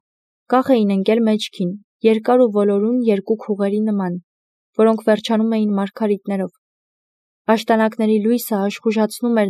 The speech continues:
նրա այտերի կարմրապաշարը, հագուստի ոսկին ու մաշկի սպիտակությունը, նրա կրծքի, թևերի, ձեռքերի ու ոտքերի մատների վրա այնքան թանկագին քարեր կային, որ հայելին արևի նման նրա վրա ճառագայթներ էր անդրադարձնում։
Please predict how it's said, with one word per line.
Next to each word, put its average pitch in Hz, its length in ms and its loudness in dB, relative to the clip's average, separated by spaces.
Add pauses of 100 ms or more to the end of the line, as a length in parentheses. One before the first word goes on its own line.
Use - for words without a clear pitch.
նրա 190 160 -2
այտերի 190 380 -2 (100)
կարմրապաշարը, 190 840 -4 (600)
հագուստի 220 480 0
ոսկին 226 460 0
ու 214 100 0
մաշկի 196 320 -6
սպիտակությունը, 196 800 -6 (960)
նրա 220 200 4
կրծքի, 214 580 -4
թևերի, 202 540 -2
ձեռքերի 214 560 -2
ու 233 120 2
ոտքերի 202 480 -2
մատների 202 500 -2
վրա 208 220 -2
այնքան 202 440 -4
թանկագին 196 540 -4
քարեր 190 360 -4
կային, 185 380 -6 (640)
որ 214 180 2
հայելին 226 440 2
արևի 208 320 0
նման 226 420 -2
նրա 214 240 0
վրա 208 220 0
ճառագայթներ 214 680 -2
էր 180 120 -2
անդրադարձնում։ 175 840 -6